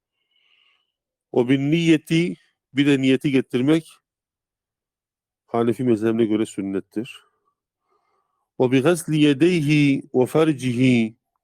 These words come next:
ve necasetin in kânet ala bedenihi. Ve bi gasli yedeyhi, önce ellerini yıkaması sünnettir.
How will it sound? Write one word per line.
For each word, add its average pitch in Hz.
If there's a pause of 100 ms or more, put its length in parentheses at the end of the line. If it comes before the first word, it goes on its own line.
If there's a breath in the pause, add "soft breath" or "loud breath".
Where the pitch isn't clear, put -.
(680)
ve 120
necasetin 135
in 120
kânet 143
ala 110
bedenihi. 107 (800)
Ve 107
bi 113
gasli 131
yedeyhi, 131
önce 113
ellerini 107
yıkaması 101
sünnettir. -